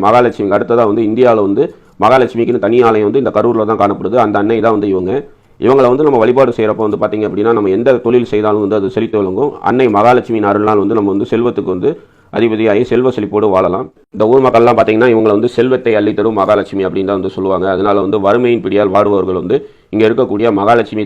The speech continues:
தாயாரை வந்து நம்ம வழிபாடு செய்யறப்போ வந்து பாத்தீங்கன்னா, வறுமை நீங்கி செல்வ செழிப்போடு நம்ம வந்து வாழலாம். அதே மாதிரி நம்ம வந்து புதுதா தொழில் தொடங்கறதுக்கு முன்னாடி இந்த கோயிலுக்கு வந்து இங்க இருக்கக்கூடிய இந்த மகாலட்சுமி அன்னை வழிபாடு செய்துட்டு நம்ம வந்து ஒரு தொழிலை தொடங்கும் பொழுது அந்த தொழில் வந்து சிறந்து விளங்கி அந்த தொழில் மூலமாக செல்வம் வந்து நிறைந்து காணப்படும் அப்படிங்கிறத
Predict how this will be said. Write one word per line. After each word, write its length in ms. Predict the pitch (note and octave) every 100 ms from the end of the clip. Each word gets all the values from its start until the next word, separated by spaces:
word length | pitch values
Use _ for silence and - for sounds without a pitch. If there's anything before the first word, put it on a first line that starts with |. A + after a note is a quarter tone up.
| G2+
தாயாரை 260 | G2 F#2+ F#2
வந்து 160 | A2
நம்ம 120 | G#2 F#2+
வழிபாடு 320 | G#2 A2 G#2
செய்யறப்போ 260 | G2 F#2 G2
வந்து 120 | F#2 F#2
பாத்தீங்கன்னா, 280 | F#2 F#2+ G#2
வறுமை 240 | G2 A#2 A2 G2
நீங்கி 200 | F#2 A2 G#2+
செல்வ 200 | A2 A2+
செழிப்போடு 380 | G2 F2+ F#2+ G#2
நம்ம 140 | F#2+ F2+
வந்து 140 | G2 F#2
வாழலாம். 300 | F#2+ F#2+ C3+ - - _
அதே 120 | G2 A#2
மாதிரி 140 | A2 A2
நம்ம 120 | G2 F#2+
வந்து 160 | G2+ A2+ G2+ F#2+
புதுதா 240 | A2+ B2 A#2+
தொழில் 220 | A2+ A#2 A2
தொடங்கறதுக்கு 400 | G#2 G#2 F#2+ F#2+
முன்னாடி 200 | G2+ A2+
இந்த 120 | G2 G2
கோயிலுக்கு 300 | G#2+ G2+ F#2+
வந்து 140 | G2 G#2
இங்க 100 | F#2+
இருக்கக்கூடிய 380 | G2 A2 G2 G2+ G#2
இந்த 100 | F#2
மகாலட்சுமி 440 | F#2+ A2 G#2 G2+ F#2+
அன்னை 140 | F#2+ F#2
வழிபாடு 300 | G2+ G#2+ G2
செய்துட்டு 300 | F#2+ F2 B2 - - _ -
நம்ம 180 | G#2 G#2
வந்து 140 | A#2 A2+
ஒரு 80 | G2
தொழிலை 220 | A2+ A#2+ F#2+
தொடங்கும் 260 | G#2+ G#2 F#2+
பொழுது 180 | G2 G#2
அந்த 120 | F#2
தொழில் 220 | G#2 A#2 G#2+
வந்து 140 | G#2 G2+
சிறந்து 240 | A#2 A2+ G2
விளங்கி 220 | F#2+ A2
அந்த 140 | G#2 F#2+
தொழில் 220 | G#2 A#2+ G#2+
மூலமாக 320 | G2 F#2+ G#2+ -
செல்வம் 300 | A2+ A#2+ G#2
வந்து 140 | G2 G#2
நிறைந்து 240 | G2+ G#2+ G2
காணப்படும் 360 | F#2+ F#2 F2+ F2+
அப்படிங்கிறத 420 | F2 F2+ F#2 F#2+